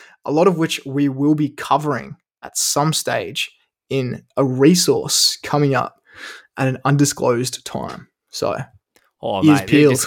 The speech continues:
Speaker 2: this is like little trailer you drop in.
Speaker 1: Yes, Easter
Speaker 2: <laughs>
Speaker 1: eggs, just chucking Hansel and Gretel, breadcrumbs here and there. Um,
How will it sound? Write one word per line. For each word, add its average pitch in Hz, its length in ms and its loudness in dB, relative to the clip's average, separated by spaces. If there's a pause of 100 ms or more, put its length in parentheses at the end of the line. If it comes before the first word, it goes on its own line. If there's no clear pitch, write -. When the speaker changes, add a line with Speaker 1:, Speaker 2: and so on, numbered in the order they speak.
(100)
Speaker 2:
this 151 320 2
is 147 100 -2
like 123 180 0
little 127 220 -4
trailer 151 420 -4
you 135 140 -2
drop 135 240 0
in. 151 380 0
Speaker 1:
Yes, - 420 -2
Easter 151 300 -2
Speaker 2:
<laughs> - 40 2
Speaker 1:
eggs, 165 460 -2
just - 180 -10
chucking 180 440 -8
Hansel 175 360 -4
and 202 80 0
Gretel, 185 480 4 (240)
breadcrumbs 160 480 -4
here 151 140 -8
and 160 100 -6
there. 131 240 -8 (480)
Um, 139 480 -2